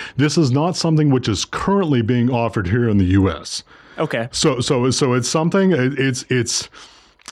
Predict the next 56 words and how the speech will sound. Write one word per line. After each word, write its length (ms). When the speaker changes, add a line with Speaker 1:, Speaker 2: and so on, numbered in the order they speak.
Speaker 1:
I 160
mean, 60
a 100
lot 160
of 100
folks 240
would 120
say 180
this. 260
I 40
mean, 100
a 20
lot 100
of 60
folks 180
say, 120
"Well, 320
you 40
know, 120
things 280
kinda 220
come 380
over 480
from, 500
from 400
the, 340
uh, 220
from, 400
from 260
the 160
west, 580
or 140
excuse 320
me, 80
the 220
east 240
to 100
the 100
west." 520
So 260
when 160
we're 80
looking 300
at, 80
this 180
is 80
something 280
that 60
is 120
only 260
being 220
offered 420
right 260
now 420
in 260
Japan. 720